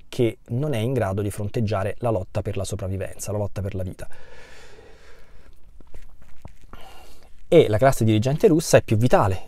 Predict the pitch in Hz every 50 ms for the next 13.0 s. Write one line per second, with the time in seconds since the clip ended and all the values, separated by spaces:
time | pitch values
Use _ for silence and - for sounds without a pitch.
0 | - - 98 98 98 101 95 - - 104 98 98 101 101 98 98 - - - 113
1 | 104 104 101 98 98 98 98 98 98 - 98 92 90 - - - - - - -
2 | - - - - - - - - - - - - - - - - - - - -
3 | - - - - - - - - 113 107 104 117 117 - 113 104 98 117 110 113
4 | - 127 - - 117 107 107 110 107 104 104 98 - 127 123 113 - 107 101 107
5 | 104 92 101 95 98 - - 104 - - 151 196 240 233 - - 143 156 - -
6 | - - 123 135 156 160 170 143 127 113 107 101 101 98 101 98 104 98 - 104
7 | - 127 139 151 123 90 - - - - - - - 104 104 104 - - - -
8 | - 190 196 160 110 101 98 95 95 101 110 104 - 113 104 101 104 101 104 113
9 | 107 98 - 104 120 120 104 - 101 92 - 117 - - 107 107 98 - - 123
10 | 117 107 95 92 - - 101 92 - 107 104 - 107 123 123 110 - 98 - -
11 | - 95 101 110 117 113 104 - - 107 98 95 98 101 - 98 101 113 107 92
12 | 90 95 - 117 101 92 - - 117 151 175 156 107 95 95 - 147 175 -